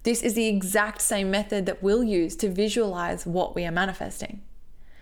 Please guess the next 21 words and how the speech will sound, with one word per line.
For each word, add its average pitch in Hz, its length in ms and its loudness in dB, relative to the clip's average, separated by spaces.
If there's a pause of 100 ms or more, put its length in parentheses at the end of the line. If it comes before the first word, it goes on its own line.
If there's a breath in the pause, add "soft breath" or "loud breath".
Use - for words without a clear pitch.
(360 loud breath)
An 208 140 0
apple 240 340 4
may 226 280 4
seem 240 320 2
like 214 180 2
a 226 60 2
tiny 214 420 2
goal 196 360 4
as 185 140 2
opposed 196 480 2
to 196 140 2
a - 20 4
life 180 420 2
goal, - 300 -2
say 196 300 4
for 202 120 -2
instance, 185 540 -2
getting 185 300 0
your 180 140 0
dream 170 360 -4
car. - 400 -4